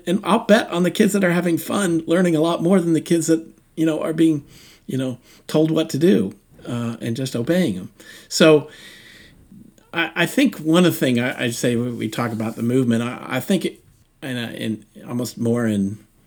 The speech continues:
retrospect, I realize it now, but I, I think a lot, um, uh, uh, President Barack Obama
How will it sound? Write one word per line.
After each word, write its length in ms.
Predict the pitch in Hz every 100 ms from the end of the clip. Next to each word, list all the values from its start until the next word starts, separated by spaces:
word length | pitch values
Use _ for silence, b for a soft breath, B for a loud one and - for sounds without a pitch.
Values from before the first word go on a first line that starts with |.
| _
retrospect, 540 | 117 117 110 - 104 104
I 60 |
realize 460 | 98 107 98 104 -
it 80 | -
now, 300 | 107 104 101
but 160 | 104
I, 200 | - -
I 20 | -
think 220 | 123 110
a 80 | 104
lot, 560 | 110 113 117 113 - - B B B -
um, 440 | - 110 110 117 _ b b b
uh, 40 | 160
uh, 320 | 190 165 135
President 540 | - - 175 165 151 -
Barack 240 | 120 123
Obama 640 | 107 113 113 117 117 123